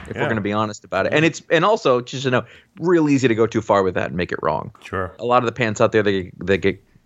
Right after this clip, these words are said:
Speaker 1: I think they're called joggers, I think is what the kids call 'em now.
Speaker 2: <laughs>
Speaker 1: Uh, those can go too far in that direction, I think.
Speaker 2: Yes, for sure.
Speaker 1: But these were really good for that. The zippered pockets are, are a big thing. Belt loops, so I can sort of, you know, tighten it up. And, and,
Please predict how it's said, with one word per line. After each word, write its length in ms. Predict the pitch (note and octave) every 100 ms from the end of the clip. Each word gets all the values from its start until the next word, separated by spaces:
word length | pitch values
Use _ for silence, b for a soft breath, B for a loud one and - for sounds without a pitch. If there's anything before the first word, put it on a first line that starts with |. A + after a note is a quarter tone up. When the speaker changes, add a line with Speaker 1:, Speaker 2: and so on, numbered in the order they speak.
| -
Speaker 1:
I 120 | A#2
think 160 | C3+ B2+
they're 100 | A#2+
called 260 | G#2 A#2
joggers, 580 | G#2+ A2 D#3+ F#3+ G#3 - -
I 40 |
think 160 | E3+ E3
is 80 | -
what 60 |
the 60 | -
kids 180 | F3+ F3
call 200 | F3+ F3+
'em 80 | F3+
now. 320 | F#3 F#3 F#3 - D3
Speaker 2:
<laughs> 340 | B2 - -
Speaker 1:
Uh, 160 | A#2 C3
those 240 | D3 D#3
can 100 | D3+
go 120 | C3+
too 180 | A#2+ B2
far 240 | G#2 G2 A2+
in 80 |
that 140 | B2+ C3+
direction, 340 | C#3 C3 C#3+
I 60 | C#3+
think. 80 | -
Speaker 2:
Yes, 280 | G2+ -
for 200 | - -
sure. 320 | G2 G2+ F#2 E2+ _ _ _
Speaker 1:
But 120 | F3
these 160 | A#3 B3+
were 100 | C4
really 320 | A3+ G3+ C3+ _ - -
good 240 | - F#3+ C#3+
for 140 | C3
that. 300 | G#2 F#2 D2+ -
The 100 | B2+
zippered 360 | A2+ D3+ D3 G#2+
pockets 520 | A#2+ C#3 F3+ F3 - -
are, 220 | D3 D3
are 160 | C#3+
a 40 | C3+
big 300 | C3 C#3+ C3
thing. 400 | D3+ D3+ D#3+ D3
Belt 180 | B2 A#2+
loops, 240 | C#3 C#3+ -
so 160 | A#2+
I 60 | G#2
can 240 | G#2 G2+
sort 240 | G2 - G2+
of, 80 | - -
you 80 |
know, 120 | G2 F#2
tighten 280 | G#2+ F2+
it 60 | G#2
up. 180 | A2+ -
And, 240 | G2+ F2
and, 240 | F2 F#2